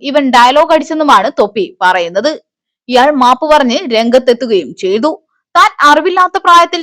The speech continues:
ചെയ്തതാണെന്നാണ് വിശദീകരണം. തനിക്ക് ആരുമില്ലെന്നും ഇവിടെ നിന്ന് പോയാൽ തനിക്ക്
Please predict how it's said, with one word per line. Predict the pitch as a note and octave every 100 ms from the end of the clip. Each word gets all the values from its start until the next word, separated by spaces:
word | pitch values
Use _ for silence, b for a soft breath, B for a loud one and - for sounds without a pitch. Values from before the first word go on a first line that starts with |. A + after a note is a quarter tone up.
| -
ചെയ്തതാണെന്നാണ് | C#4 C#4+ D#4+ D#4+ D#4+ D4 F#3+ F3 F3+
വിശദീകരണം. | G3 F#3+ F#3+ E3+ G3 C#4 - _ _ _ -
തനിക്ക് | B3 B3 C#4 C4 A3+
ആരുമില്ലെന്നും | B3 D#4+ D#4 C#4 B3 C#4 -
ഇവിടെ | A#3+ C4 C#4
നിന്ന് | C#4+ C#4+
പോയാൽ | C#4+ C#4+ C#4
തനിക്ക് | C#4+ C4